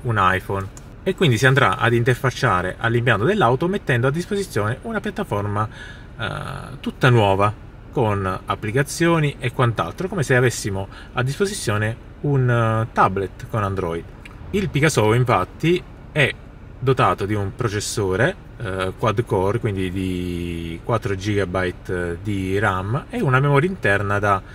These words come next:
sessantaquattro giga che possono essere utilizzati per salvare file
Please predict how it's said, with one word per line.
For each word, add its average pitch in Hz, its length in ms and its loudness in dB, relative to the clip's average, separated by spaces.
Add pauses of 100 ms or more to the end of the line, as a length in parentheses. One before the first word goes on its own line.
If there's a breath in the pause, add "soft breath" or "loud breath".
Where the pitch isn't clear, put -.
(260 loud breath)
sessantaquattro 110 1000 2 (180)
giga 101 480 0 (100)
che 185 140 0
possono 104 320 -2
essere 104 240 -4
utilizzati 110 500 0
per 90 220 -2
salvare 95 480 0 (480)
file 90 760 0